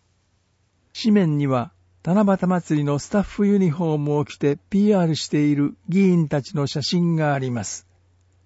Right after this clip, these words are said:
議案等審議結果でした。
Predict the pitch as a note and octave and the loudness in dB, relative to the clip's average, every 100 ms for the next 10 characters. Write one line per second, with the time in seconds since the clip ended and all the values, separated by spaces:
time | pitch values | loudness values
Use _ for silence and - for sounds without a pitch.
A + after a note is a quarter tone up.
0 | _ _ _ _ _ _ _ _ _ _ | _ _ _ _ _ _ _ _ _ _
1 | _ D3 F#3 G#3 G3+ - G3 C#3+ - D#3+ | _ 0 2 2 0 0 0 0 -2 -4
2 | F3 E3 D#3 D3 - G#2 F#2+ - - - | -2 -2 -4 -6 -6 -6 -6 -8 -10 -18